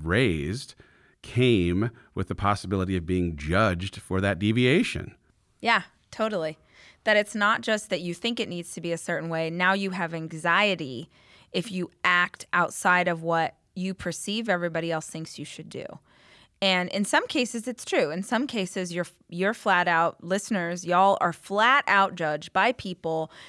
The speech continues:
Speaker 2: because it's different than how they would do it. But in most cases, you assume that they're judging you and they're not even thinking about you.
Speaker 1: Yeah.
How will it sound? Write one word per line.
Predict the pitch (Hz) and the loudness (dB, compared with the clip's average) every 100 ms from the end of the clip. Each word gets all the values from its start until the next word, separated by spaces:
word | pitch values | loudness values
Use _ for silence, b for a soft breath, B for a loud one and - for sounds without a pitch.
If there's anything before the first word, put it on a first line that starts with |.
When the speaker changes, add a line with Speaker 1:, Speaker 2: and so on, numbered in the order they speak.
| B | B
Speaker 2:
because | 190 - 202 175 165 - _ - | -8 -2 0 0 -2 -14 _ -6
it's | 180 - | -6 -4
different | 196 196 202 - | -4 -4 -6 -4
than | 175 | -6
how | 170 170 160 | -2 -2 0
they | 165 160 | -2 -2
would | 160 | -4
do | 151 151 | -6 -8
it. | 143 - b b b b b _ _ - 175 | -10 -14 b b b b b _ _ -14 0
But | 180 180 | 2 2
in | 175 175 | 0 2
most | 196 269 - | 4 4 0
cases, | - 143 - - 175 - - _ _ _ _ _ - | -8 -8 -8 -12 -14 -16 -20 _ _ _ _ _ -8
you | 180 202 | -4 0
assume | 185 - - - 302 185 160 160 196 _ _ _ _ - | 0 -2 -8 -4 -2 -2 -4 -10 -12 _ _ _ _ -6
that | 175 165 | -6 -2
they're | 165 | -4
judging | 160 156 151 147 | -2 -6 -6 -10
you | 127 135 165 _ _ _ _ _ _ _ _ | -10 -10 -12 _ _ _ _ _ _ _ _
and | 165 165 | -6 -2
they're | 208 | 0
not | 185 170 | -2 -4
even | 143 135 | -8 -10
thinking | 156 156 147 | -10 -10 -12
about | 147 - - | -12 -12 -12
you. | - 82 | -6 -2
Speaker 1:
Yeah. | 82 | -2